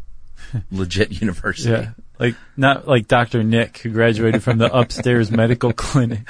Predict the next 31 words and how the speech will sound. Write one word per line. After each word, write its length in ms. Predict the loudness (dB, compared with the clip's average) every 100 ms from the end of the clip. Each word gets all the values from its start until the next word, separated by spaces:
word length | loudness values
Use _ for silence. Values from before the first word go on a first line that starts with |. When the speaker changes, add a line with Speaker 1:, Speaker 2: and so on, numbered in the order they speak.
| -16 -18 -4
Speaker 2:
Is 80 | 0
that 120 | 2
what 100 | 2
it 40 | 0
was 120 | -4
called? 280 | -4 -4 -2
Speaker 1:
<laughs> 140 | -4
Yeah. 240 | -2 -4 -6 -6 -8 -8 -8 -4
I 80 | -2
think 160 | 2
it 40 | 2
was 140 | 2
Tijuana 640 | 0 0 4 4 4 2 0
Upstairs 500 | -2 -4 -2 -2 0
Medical 380 | 0 0 -2 -4
Clinic. 340 | -2 -2 -2 -4 -6 -10 -10
<laughs> 120 | -12 -12 _ _ -18 -14 -6 -6 -2 4
Speaker 2:
Uh, 460 | 6 8 8 8 6
a 60 |
lot 240 | 6 6 4
of 100 | 2
these, 440 | 2 2 0 -2
um, 240 | 0 2 4
justices 760 | 2 2 -2 2 4 2 -2
before 640 | -6 -6 2 6 6 6
their 500 | 4 4 4 4 2 -2 -14
Supreme 420 | -8 -2 -2 -2
Court, 400 | 0 0 -2 -6
uh, 300 | -10 -10 -10 -10
appointment 540 | -2 -2 -2 -4 -4
have 280 | -4 -4